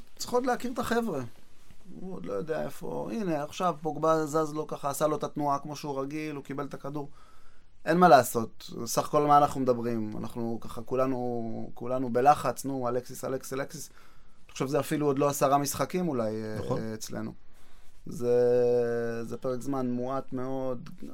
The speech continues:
Speaker 2: נכון.
Speaker 1: כולל אימונים, כולל הכל, את התרגולים שלך אתה עושה על רטוב, מה שנקרא. אה, אני לא מודאג, לא בשלב הזה. אה, שחקן נהדר אלקסיס, עוד יעשה את שלו, עוד ייתן את שלו.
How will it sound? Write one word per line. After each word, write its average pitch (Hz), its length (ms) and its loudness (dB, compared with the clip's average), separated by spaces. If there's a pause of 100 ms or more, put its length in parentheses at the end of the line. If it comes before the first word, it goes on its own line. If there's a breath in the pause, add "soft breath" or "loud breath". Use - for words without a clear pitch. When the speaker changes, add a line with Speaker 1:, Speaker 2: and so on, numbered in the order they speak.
(140)
Speaker 2:
נכון. - 180 -6
Speaker 1:
כולל 160 340 10
אימונים, 147 440 4
כולל 139 280 2
הכל, 131 360 2
את 120 120 -2
התרגולים 127 680 2
שלך 151 100 0
אתה 135 120 4
עושה 139 280 2
על 135 60 6
רטוב, 131 360 0
מה 131 80 -2
שנקרא. 117 340 -6 (1160 soft breath)
אה, 147 220 4 (120)
אני 180 140 10
לא 196 100 12
מודאג, 131 320 10 (200)
לא 151 120 6
בשלב 143 400 6
הזה. 175 540 10 (500)
אה, 123 60 0 (720)
שחקן - 380 -2
נהדר 139 420 6
אלקסיס, 135 580 -2
עוד 117 120 -4
יעשה 120 340 -2
את - 100 -6
שלו, 139 500 0 (100)
עוד 120 180 -6
ייתן 143 300 -2
את 143 100 -6
שלו. 135 500 -4